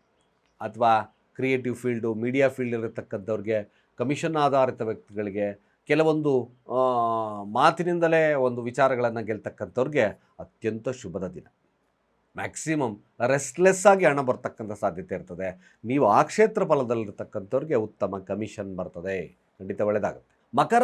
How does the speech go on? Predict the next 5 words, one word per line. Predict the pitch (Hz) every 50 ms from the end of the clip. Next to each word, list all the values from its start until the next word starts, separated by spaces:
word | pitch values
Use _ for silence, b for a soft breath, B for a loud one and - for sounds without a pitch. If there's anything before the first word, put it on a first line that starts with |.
| 240
ರಾಶಿಯವರ | 233 226 214 202 185 185 175 160 151 143 139 131 123 123 - _ -
ಈ | 127
ದಿನದ | 113 117 110 113 107
ಫಲಾಫಲ | 98 - 107 107 104 - 110 101
ಹೇಗಿರ್ತಕ್ಕಂಥದ್ದು? | 101 95 95 98 - - 95 - - 87 78 76 85 78 73 80 76